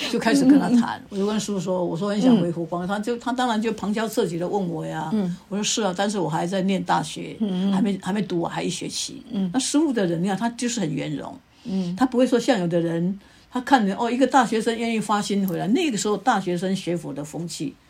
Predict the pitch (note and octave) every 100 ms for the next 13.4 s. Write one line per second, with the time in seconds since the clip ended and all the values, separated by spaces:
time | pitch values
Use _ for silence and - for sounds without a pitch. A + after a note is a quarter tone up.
0 | _ _ _ _ - - F3+ F3 E3 G3+
1 | - - _ - - C#4 C4+ A#3+ A#3+ A3+
2 | - F3 F2+ - G#3 G#3 F#3+ - - G#3
3 | B3 C4+ G3 E3+ F3+ E3+ G3 E3+ D#3 F#3
4 | F#3 - D#3+ E3+ - D#3 - - G3 F#3+
5 | E3 - - - - - - - - G3
6 | F#3+ F#3+ F3+ F3 G3+ F#3+ E3 G3 F3 D#3+
7 | F#3 F3+ F3 - _ - F3 G#3+ E3+ -
8 | - D#3+ - - - - - A2+ _ _
9 | _ - G#3 G#3+ G3+ G3 F#3+ F#3 F#3+ E3+
10 | D#3+ - E3+ - D3 - _ _ _ -
11 | - _ - F#3+ B3+ - - F#3 F3 A#3+
12 | - G#3+ F#3 F3 A3+ - F#3+ G3 F3+ F#3+
13 | F#3+ G3 E3+